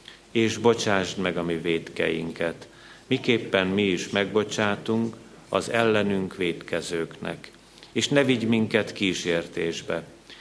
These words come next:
de szabadíts meg minket a gonosztól, mert tied az ország, a hatalom és a dicsőség mind örökké. Amen. Áldjon meg téged az Úr,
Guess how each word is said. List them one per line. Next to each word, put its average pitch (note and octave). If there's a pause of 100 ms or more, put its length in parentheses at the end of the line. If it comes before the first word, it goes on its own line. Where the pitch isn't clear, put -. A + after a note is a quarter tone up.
(200)
de A#2+
szabadíts A#2
meg G2+
minket G#2
a D#2+
gonosztól, F#2+ (460)
mert F#2+
tied G2+
az E2
ország, G#2 (380)
a G2
hatalom F#2+ (400)
és G#2
a E2+
dicsőség E2 (360)
mind A2+
örökké. E2 (520)
Amen. D2+ (2000)
Áldjon A#2
meg G#2
téged G2+
az F2
Úr, D#2